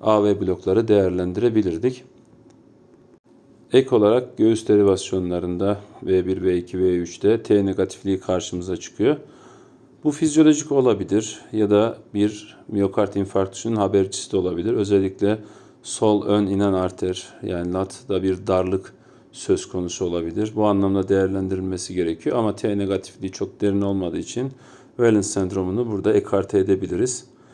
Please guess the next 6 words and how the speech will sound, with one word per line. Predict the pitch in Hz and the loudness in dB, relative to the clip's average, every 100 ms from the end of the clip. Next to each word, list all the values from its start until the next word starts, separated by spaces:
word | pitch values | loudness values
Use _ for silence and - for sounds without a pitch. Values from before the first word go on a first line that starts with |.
| - - | -20 -2
Yine | 160 131 127 - - _ | 2 4 2 -6 -20 _
pulmoner | 131 113 104 101 | 0 2 4 4
emboliye | 101 101 104 95 95 | 4 2 2 2 0
bağlı | 90 85 82 87 - _ _ - | 0 -2 -4 -6 -8 _ _ -10
olabileceğini | 85 85 87 87 87 87 | -2 -2 -2 -4 -4 -4
düşünebiliriz. | 85 - 85 82 92 123 123 | -8 -8 -8 -4 0 0 -2